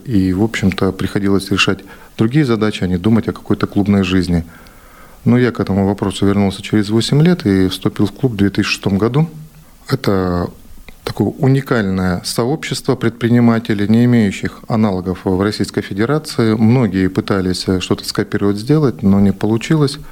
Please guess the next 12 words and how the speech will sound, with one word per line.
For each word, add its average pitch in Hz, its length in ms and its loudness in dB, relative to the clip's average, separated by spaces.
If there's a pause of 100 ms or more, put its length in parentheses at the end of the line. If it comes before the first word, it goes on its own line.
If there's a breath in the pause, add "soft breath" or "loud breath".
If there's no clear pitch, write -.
(440 loud breath)
Клуб - 280 2
переживал 101 500 2
разные 135 400 2
времена, 113 480 4
были 87 600 0 (140)
активные 92 460 0
взлеты, 120 340 0
были 92 320 0
и 87 160 2
легкие 101 420 0
застои, 131 540 0 (720 loud breath)
но 120 420 4